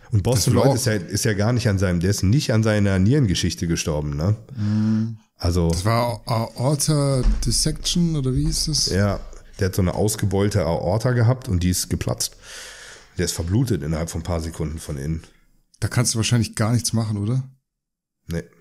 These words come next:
Speaker 2: Also selbst wenn da irgendwie drei Blocks weiter ein Krankenwagen steht, was wollen
Speaker 1: Das,
Speaker 2: die machen?
Speaker 1: das, das geht nicht. Wer weiß, wie
Speaker 2: Die
Speaker 1: dick
Speaker 2: Aorta,
Speaker 1: die
Speaker 2: wie
Speaker 1: Aorta
Speaker 2: groß
Speaker 1: ist. Das,
Speaker 2: ist das?
Speaker 1: das ist so ein
Speaker 2: <laughs>
Speaker 1: Schlauch.
Speaker 2: Ja.
Speaker 1: Da, da bist du innerhalb von, da verlierst du innerhalb von drei Sekunden das Bewusstsein und dann bist du,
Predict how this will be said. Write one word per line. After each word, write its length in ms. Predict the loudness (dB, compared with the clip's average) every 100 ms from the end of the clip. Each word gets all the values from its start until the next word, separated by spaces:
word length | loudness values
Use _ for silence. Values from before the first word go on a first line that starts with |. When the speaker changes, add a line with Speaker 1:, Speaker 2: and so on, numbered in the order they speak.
| _ _ _ _ _ _ _ _ _
Speaker 2:
Also 160 | -4 0
selbst 320 | 0 0 0
wenn 160 | 2
da 160 | 2 2
irgendwie 600 | 2 2 2 2 4 4 2 -4 -14 -12
drei 200 | -2 0
Blocks 320 | 0 0 0 0
weiter 260 | 0 2
ein 80 | 2
Krankenwagen 580 | 0 -2 0 0 2 0
steht, 300 | 0 -2 0
was 180 | -2 0
wollen 140 | 4
Speaker 1:
Das, 80 | 4
Speaker 2:
die 40 | 4
machen? 200 | 0 -4
Speaker 1:
das, 220 | -10 -10
das 320 | -8 -8 -12 _
geht 160 | -8 -6
nicht. 200 | -6 -8
Wer 120 | -12 -6
weiß, 220 | -6 -4 -2
wie 40 |
Speaker 2:
Die 60 | -2
Speaker 1:
dick 80 | 2
Speaker 2:
Aorta, 300 | 2 2 4
Speaker 1:
die 40 |
Speaker 2:
wie 40 | 4
Speaker 1:
Aorta 140 | 4
Speaker 2:
groß 120 | 2 2
Speaker 1:
ist. 80 |
Das, 100 | 2
Speaker 2:
ist 140 | 2 2
das? 120 | 2
Speaker 1:
das 80 | 2
ist 60 | 2
so 60 |
ein 100 | 2
Speaker 2:
<laughs> 0 |
Speaker 1:
Schlauch. 460 | -2 0 0 0 -4 -14 -16 -20 -8 -2
Speaker 2:
Ja. 60 |
Speaker 1:
Da, 180 | 2 2
da 160 | 2 0
bist 220 | 0 2
du 80 | 0
innerhalb 360 | 0 0 -2
von, 160 | -2 -2
da 80 | 0
verlierst 340 | -2 0 0
du 40 | 0
innerhalb 240 | 2 0
von 120 | -2
drei 180 | 0 0
Sekunden 260 | 0 2 0
das 100 | 0
Bewusstsein 520 | -2 -2 -2 0 0
und 100 | 2
dann 160 | 0 0
bist 200 | 0 0
du, 240 | -2 -2